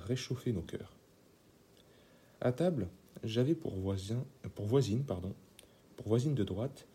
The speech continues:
une certaine Madame Poumon, une gentille dame, à la carrure imposante et à la voix non moins impressionnante. De son timbre caverneux, elle m'expliquait qu'elle arrivait toujours la première aux réceptions du couple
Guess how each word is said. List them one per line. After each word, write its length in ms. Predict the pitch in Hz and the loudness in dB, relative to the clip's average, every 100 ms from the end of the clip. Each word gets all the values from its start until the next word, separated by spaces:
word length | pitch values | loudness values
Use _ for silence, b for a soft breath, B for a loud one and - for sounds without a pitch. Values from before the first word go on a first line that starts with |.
| B | B
une 120 | 120 120 | -2 0
certaine 340 | 147 147 165 | 0 0 0
Madame 320 | 135 127 135 | 2 2 2
Poumon, 380 | 123 151 117 113 - - - - B B B B - | 2 2 2 0 -4 -20 -20 -20 B B B B 0
une 120 | 135 | 4
gentille 360 | 151 160 226 | 4 2 2
dame, 320 | 170 123 131 87 - - - - | 4 4 2 -4 -10 -20 -20 -4
à 60 | 107 | -2
la 100 | 107 | 0
carrure 420 | 107 120 135 127 | 0 0 0 0
imposante 600 | 127 123 120 101 156 196 - | 0 2 2 2 -2 -2 -2
et 80 | 95 | 0
à 60 | |
la 120 | 90 | 0
voix 380 | 95 110 120 101 92 | 0 2 2 2 0
non 200 | 117 135 | 0 2
moins 300 | 123 127 107 | 2 2 0
impressionnante. 680 | 95 - - 95 92 - - - - - B B B B B | -2 -6 -4 -4 -6 -12 -20 -20 -20 -20 B B B B B
De 80 | 117 | 0
son 180 | - 143 | 2 0
timbre 380 | 165 160 107 | 2 2 2
caverneux, 540 | 104 123 113 95 92 104 - - B B B B B | 0 2 2 0 0 -2 -8 -20 B B B B B
elle 140 | 123 117 | 2 4
m'expliquait 640 | 135 160 - 123 - 110 - - B B B B | 2 0 -2 -4 -2 -4 -4 -16 B B B B
qu'elle 180 | - 135 | 0 2
arrivait 280 | 160 175 175 | 4 4 2
toujours 500 | 180 202 185 196 196 | 0 0 4 2 2
la 100 | - | 0
première 600 | 110 - 120 107 110 110 - | 0 0 0 0 0 -2 -4
aux 60 | |
réceptions 680 | 95 127 - 120 - 123 123 | -2 0 -2 -4 -2 0 0
du 160 | 98 90 | 0 -4
couple 420 | - 143 143 | 0 -2 -2